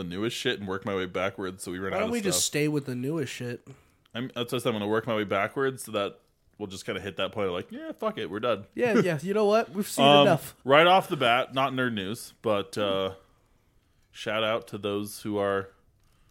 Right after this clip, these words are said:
Speaker 1: eventually watching this in the U K, 'cause, uh,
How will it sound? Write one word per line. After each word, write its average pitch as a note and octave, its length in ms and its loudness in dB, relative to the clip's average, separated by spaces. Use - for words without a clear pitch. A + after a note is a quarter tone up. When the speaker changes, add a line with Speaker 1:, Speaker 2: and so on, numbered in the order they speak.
Speaker 1:
eventually G2+ 520 -4
watching G2 420 -6
this G2 240 -10
in G#2 80 -8
the F#2+ 80 -8
U G#2 160 -6
K, G#2 300 -4
'cause, G2+ 180 -12
uh, G#2 220 -4